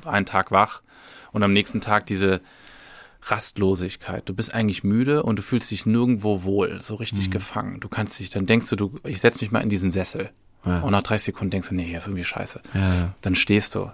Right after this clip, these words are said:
Speaker 1: dann, ach komm, ich leg mich nochmal hin. Ah, es geht auch
Speaker 2: Oh.
Speaker 1: nicht. Also du bist, egal wo du bist, fühlst du dich wie, gef-, du bist so hibbelig, aber
Speaker 2: Ja, ja.
Speaker 1: müde und,
Speaker 2: Ganz
Speaker 1: ähm,
Speaker 2: blöde, ganz, ganz blöde Phase, in der ich am liebsten halt wieder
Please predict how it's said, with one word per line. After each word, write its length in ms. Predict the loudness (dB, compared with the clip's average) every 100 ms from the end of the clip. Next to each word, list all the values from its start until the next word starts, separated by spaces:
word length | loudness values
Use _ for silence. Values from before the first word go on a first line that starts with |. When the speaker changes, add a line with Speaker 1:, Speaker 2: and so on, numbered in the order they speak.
| -4
Speaker 1:
dann, 240 | 0 0 0
ach 140 | -8
komm, 140 | -2 -2
ich 100 | -2
leg 100 | -2
mich 140 | -2
nochmal 220 | 0 0
hin. 220 | 0 -4 -6 -14 -4
Ah, 80 | -2
es 100 | -2
geht 180 | -4 -2
auch 140 | 0 0
Speaker 2:
Oh. 40 | -2
Speaker 1:
nicht. 180 | -4
Also 160 | -2 -2
du 80 | 2
bist, 200 | 0 0 -16 -18 -8
egal 420 | 0 4 4 4
wo 100 | 4 2
du 80 | 4
bist, 280 | 2 0
fühlst 320 | -2 -2 -2 -2
du 60 |
dich 280 | -2 -4 -6
wie, 340 | -2 2 2 0 -14 -20 -20 -20 -20 -20 _ _ _ -8
gef-, 240 | -6 -2
du 80 | 0
bist 160 | 0 2
so 80 | 2
hibbelig, 520 | 4 4 6 6 6
aber 180 | 6 8
Speaker 2:
Ja, 60 | 8
ja. 60 | 8
Speaker 1:
müde 340 | 8 6 4
und, 420 | 4 4 4 2 4
Speaker 2:
Ganz 240 | 6 6
Speaker 1:
ähm, 80 | 8
Speaker 2:
blöde, 380 | 8 10 10 8
ganz, 360 | 8 6 6
ganz 220 | 4 4
blöde 240 | 6 6 6
Phase, 580 | 6 8 8 8 6 4 -2 2
in 140 | 6
der 200 | 8 8
ich 180 | 6 6
am 80 | 6
liebsten 340 | 6 4 6
halt 260 | 6 6 4
wieder 400 | 6 8 6 2